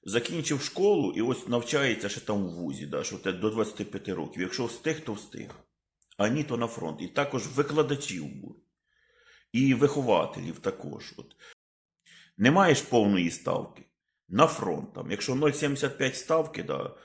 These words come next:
на фронт. Це обично по селах, да, дуже багато викладачів, десь там немає повну ставку, там на пів ставки чи на нуль сімдесят п'ять.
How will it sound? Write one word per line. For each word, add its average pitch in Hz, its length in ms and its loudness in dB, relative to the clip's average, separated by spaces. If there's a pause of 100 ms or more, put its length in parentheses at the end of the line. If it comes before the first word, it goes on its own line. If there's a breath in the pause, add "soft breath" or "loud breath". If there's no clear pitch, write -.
(120)
на 123 180 4
фронт. 87 540 -4
Це 127 80 4
обично 110 400 2 (220 loud breath)
по 123 120 2
селах, 92 600 4
да, 82 80 2
дуже 82 280 -4
багато 82 400 -2
викладачів, 73 640 -6
десь 69 120 -12
там 82 180 -6
немає 90 280 0
повну 76 360 -6
ставку, - 400 -8
там 82 200 -8
на 85 100 0
пів 110 260 -6
ставки - 400 -2
чи - 160 -12
на 76 100 -6
нуль 78 160 -6
сімдесят - 560 -12
п'ять. - 280 -12